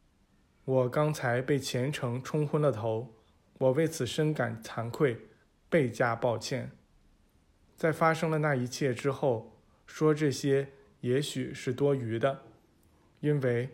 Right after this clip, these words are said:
我想你们可以从我的态度上看出我已经改变了。我请我的兄弟巴热伊朗起立，请务必接受我最谦卑的道歉。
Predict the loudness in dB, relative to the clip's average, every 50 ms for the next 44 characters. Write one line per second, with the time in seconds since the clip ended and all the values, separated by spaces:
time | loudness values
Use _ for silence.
0 | -14 -6 -4 -2 -2 0 0 0 0 2 0 0 -2 -2 -2 -4 -4 -6 -8 -8
1 | -2 0 2 2 2 2 0 -2 -2 -2 -2 -2 -2 -4 -6 -2 0 0 0 0
2 | 0 -2 -4 -2 -4 -4 -4 -6 -10 -16 -20 -20 _ _ -6 -2 -2 -2 -2 -2
3 | -2 -2 -2 -2 0 0 2 2 2 2 -2 -4 -8 -6 -4 -2 -2 -2 -2 -4
4 | -6 -6 -6 -4 -4 -4 -4 -6 -8 -12 -16 -20 _ _ _ _ _ _ _ _
5 | _ _ _ _ _ _ _ _ 0 0 0 0 0 -2 -2 -2 0 0 0 0
6 | 0 -2 -4 -2 0 0 2 2 0 0 -2 -4 -4 -8 -12 -20 -20 _ -20 -20
7 | _ _ 2 2 4 4 4 4 2 2 2 0 0 0 0 0 0 -4 -6 -8
8 | -10 -10 -10 -10 -8 -6 -4 -4 -4 -4 -6 -10 -18 _ _ _ _ _ _ _
9 | _ _ _ _ -8 -4 -4 -2 0 2 2 2 2 2 0 0 0 0 2 4
10 | 4 4 4 4 2 2 2 0 -2 -4 -6 -8 -12 -16 _ _ _ -2 0 0
11 | 0 0 -4 -6 -4 -2 0 0 0 0 0 0 0 0 0 0 -2 -4 -6 -8
12 | -12 -16 -20 _ _ 0 2 2 0 -2 -6 -6 -6 -6 -8 -10